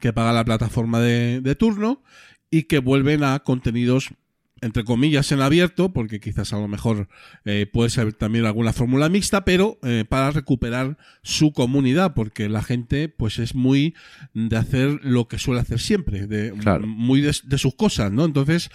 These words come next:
Speaker 1: si tú estás escuchando en iVoox, por ejemplo, o estás escuchando en un podcatcher, se te va, eh, a, a una plataforma cerrada y dejas de escucharlo en un alto porcentaje.
Speaker 2: Sí, sí, sí.
Speaker 1: Em,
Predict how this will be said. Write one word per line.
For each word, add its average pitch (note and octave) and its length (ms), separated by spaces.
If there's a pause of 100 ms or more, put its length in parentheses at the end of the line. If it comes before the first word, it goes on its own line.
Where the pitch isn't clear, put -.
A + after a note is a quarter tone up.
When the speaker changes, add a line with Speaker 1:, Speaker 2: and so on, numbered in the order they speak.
(300)
Speaker 1:
si A#2+ 220
tú D#3+ 100
estás C#3 260
escuchando D3+ 760 (460)
en A2 180
iVoox, C#3+ 340
por B2 140
ejemplo, B2+ 480
o G#2+ 120
estás - 240
escuchando C3 400
en C#3 60
un C#3+ 60
podcatcher, F#3 560 (500)
se B2+ 240
te A#2 180
va, D#3+ 380
eh, C#3+ 480
a, D3 540
a C#3 140
una D3 220
plataforma D3+ 440
cerrada F#3 520
y A2 100
dejas C3 260
de E3+ 60
escucharlo E3 640
en A2 140
un C3+ 120
alto D3+ 260
porcentaje. F#2+ 680 (280)
Speaker 2:
Sí, G#2+ 140
sí, - 160
sí. G2 80
Speaker 1:
Em, F#2 480